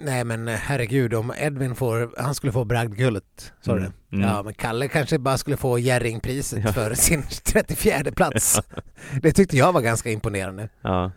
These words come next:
Speaker 1: Eh, han är ju, han är ju före flera, han är ju liksom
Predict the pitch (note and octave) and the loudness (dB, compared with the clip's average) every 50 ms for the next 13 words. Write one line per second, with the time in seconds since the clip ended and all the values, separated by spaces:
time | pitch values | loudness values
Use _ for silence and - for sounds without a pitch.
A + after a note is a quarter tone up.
0 | - - - - - - A#2 G#2+ G#2 G#2 G#2 G#2 G#2 G2+ G2+ G#2+ A#2+ C#3+ D3+ C#3+ | -12 -20 -20 -12 -8 -4 -2 -2 0 0 -2 -2 -2 -2 -4 -4 -2 0 0 0
1 | C3+ B2+ B2 G#2+ G2+ C#3 D3 C#3+ C3+ A#2 - - C3 A2+ A2+ A2+ A2 G#2+ G#2+ G#2+ | 2 0 0 -2 -2 -2 0 0 0 -2 -2 -2 -4 -2 -2 -2 -2 -2 -2 -2
2 | G#2+ G2+ G2 G2+ A2+ - B2 A2+ G2+ F2 - A#2+ B2+ D3+ D3 C3+ B2 A#2 A2+ G2+ | -4 -4 -6 -10 -14 -16 -16 -16 -16 -12 -8 -4 -2 -2 0 0 0 -2 -4 -6
3 | _ _ _ _ _ _ _ _ _ _ _ - B2+ C3+ C3 B2+ C3 A#2 - D3 | _ _ _ _ _ _ _ _ _ _ _ -6 -2 0 2 0 0 0 -2 -2
4 | B2+ B2 A#2+ | -4 -4 -6